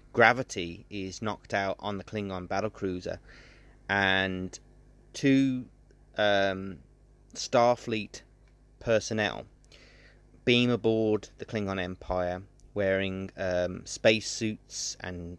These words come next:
gravity boots, and, um, they kill,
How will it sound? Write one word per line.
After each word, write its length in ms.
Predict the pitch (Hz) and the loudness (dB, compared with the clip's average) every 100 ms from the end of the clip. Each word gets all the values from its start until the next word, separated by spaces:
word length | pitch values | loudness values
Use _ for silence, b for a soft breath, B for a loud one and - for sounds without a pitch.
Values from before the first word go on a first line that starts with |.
| - | -4
gravity 440 | - 107 104 - 101 | 4 4 4 -4 -6
boots, 540 | 107 101 - - - - B B B B B B B - | -4 -6 -10 -14 -14 -18 B B B B B B B -8
and, 640 | 107 98 98 98 95 95 101 | -2 0 0 0 -2 -2 0
um, 640 | 95 95 92 92 90 92 - - - - - | 2 4 2 0 -6 -10 -16 -20 -20 -6 2
they 180 | 104 | 2
kill, 580 | 95 - 127 123 123 127 | 0 -4 2 4 4 0